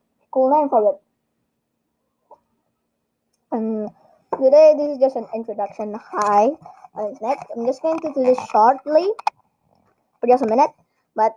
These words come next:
yeah, hello, my name is Nick. I am a creator from YouTube who is have eleven subs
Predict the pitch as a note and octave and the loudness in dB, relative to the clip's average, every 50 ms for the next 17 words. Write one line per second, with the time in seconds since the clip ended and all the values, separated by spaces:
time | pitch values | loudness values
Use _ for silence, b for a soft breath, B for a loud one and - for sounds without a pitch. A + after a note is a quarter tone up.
0 | _ - B3 B3+ C#4 D4 D4+ G4 B3 B3 B3+ C4+ D4 D4 C4+ C4 B3 B3 A#3+ A#3+ | _ 2 4 6 6 4 4 2 2 4 4 4 4 2 0 0 -2 -2 -4 -4
1 | B3+ - - C4 C4 C4+ C#4 C4+ - - - - - A3 A3 A3 A3 A3 G#3+ G#3+ | -6 -4 -2 -2 0 0 0 -2 -6 -10 -16 -16 -14 -10 -8 -8 -6 -6 -6 -6
2 | G#3 G#3+ C#4 - - - - _ _ _ _ _ _ _ _ _ _ _ _ _ | -8 -8 -10 -12 -16 -20 -20 _ _ _ _ _ _ _ _ _ _ _ _ _
3 | _ _ - A#3+ A#3 A3+ A3 - - A#3 B3 C#4+ D4+ D4+ D4+ - A#3 A3 A3 A#3+ | _ _ -4 -2 -2 -2 -4 0 0 2 2 2 2 0 0 0 0 2 2 2
4 | A#3 A#3 A#3+ A3 A3 A3 A#3 A#3 A3+ - - A3 G#3+ G#3+ A3 A#3 C4 B3 G#3+ G#3+ | 0 -2 -4 -4 -4 -4 -8 -8 -8 -6 -4 -2 -2 -2 -2 -4 -6 -6 -4 -4
5 | G#3 G#3 G3+ G3 G#3 - - - - G3+ - _ _ _ _ _ _ _ _ _ | -4 -4 -4 -6 -8 -10 -14 -18 -20 -20 -20 _ _ _ _ _ _ _ _ _
6 | _ _ - G#3+ G#3+ - G3+ G#3+ B3 D#4+ D#4 D#4 D4+ C#4+ - - C4+ A#3 A3 G#3 | _ _ -4 -4 -4 -2 2 4 4 4 4 4 0 -2 -2 -2 0 0 0 0
7 | G#3 B3+ - - - _ | -2 -6 -12 -20 -20 _